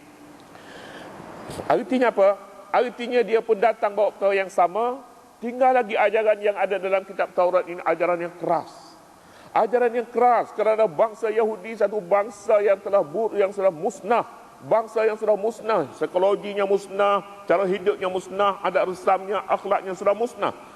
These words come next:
Dimusnahkan oleh Firaun. Jadi oleh kerana itu mau kitab lain beri kepada mereka. Kitab ini kitab khusus untuk Bani Israel. Kemudian selepas daripada Bani Israel terbina,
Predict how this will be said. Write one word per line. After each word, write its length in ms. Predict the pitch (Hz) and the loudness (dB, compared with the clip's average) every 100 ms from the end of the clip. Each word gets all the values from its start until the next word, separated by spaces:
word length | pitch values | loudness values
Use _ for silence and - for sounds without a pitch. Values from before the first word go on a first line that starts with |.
| - | -8
Dimusnahkan 880 | 143 214 240 - 208 233 170 196 185 | -2 0 0 -2 -2 -2 0 0 0
oleh 320 | 165 180 226 - | 0 2 0 0
Firaun. 560 | 180 165 180 208 156 - - - - - 165 | -2 0 2 0 -2 -8 -16 -20 -20 -20 -4
Jadi 240 | 151 190 262 | 0 0 0
oleh 240 | 247 220 | 0 0
kerana 160 | 220 220 | 0 0
itu 80 | |
mau 240 | 196 220 226 | 2 0 0
kitab 320 | 226 247 240 | -2 -2 0
lain 320 | 240 220 131 | 2 4 2
beri 320 | 113 135 135 | -2 -6 -6
kepada 160 | - 135 | -2 0
mereka. 320 | 117 113 - 107 - - - - | 2 0 -2 -6 -8 -20 -20 -2
Kitab 320 | 226 - 233 | -2 2 0
ini 160 | 233 220 | -2 -6
kitab 320 | 220 - - | -4 -2 -2
khusus 640 | - 208 - 254 262 254 - | 0 0 4 4 4 2 -8
untuk 240 | 185 - 127 | -8 -6 0
Bani 320 | 165 196 196 | 0 0 -4
Israel. 480 | 180 185 185 165 98 - - - | -4 -2 0 0 -2 -8 -18 -2
Kemudian 560 | 170 180 180 175 175 175 | -2 2 2 2 0 -4
selepas 320 | 156 156 160 | -6 0 0
daripada 240 | 156 156 151 | 2 0 0
Bani 240 | 151 143 | -2 -4
Israel 320 | - 156 135 | -4 -4 -2
terbina, 560 | 151 143 139 135 202 | -2 -2 0 2 0